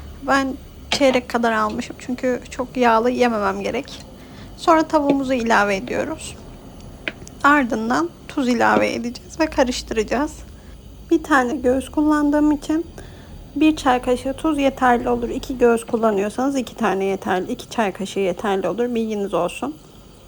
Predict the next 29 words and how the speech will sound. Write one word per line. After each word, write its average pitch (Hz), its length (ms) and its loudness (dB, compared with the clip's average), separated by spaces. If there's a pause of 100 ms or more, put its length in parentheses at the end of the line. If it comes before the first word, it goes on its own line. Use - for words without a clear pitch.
(380)
Bu - 40 2
şekilde 262 340 0
karıştırmaya 220 680 -2
başlıyoruz. 196 600 -4
Ara 285 200 6
ara 269 160 2
kontrol 269 380 0
ederek 240 340 2
karıştırın. 247 640 -2
Rengi 233 340 0
döndükten 214 580 -2
sonra, 226 480 -4
böyle 214 180 0
tam 220 240 -4
pişmeye 214 360 -8
yaklaştıktan 208 760 -4
sonra 226 280 -6 (160)
yarım 294 240 4
çay 240 280 4
bardağı 220 360 4
kadar 226 300 0 (500)
su 285 440 2
ilave 269 460 4
ediyoruz. 269 600 2 (420)
Sonra 294 340 4
suyla 269 440 4
birlikte 226 400 0
pişmeye 220 480 -2
bırakacağız. 247 640 -4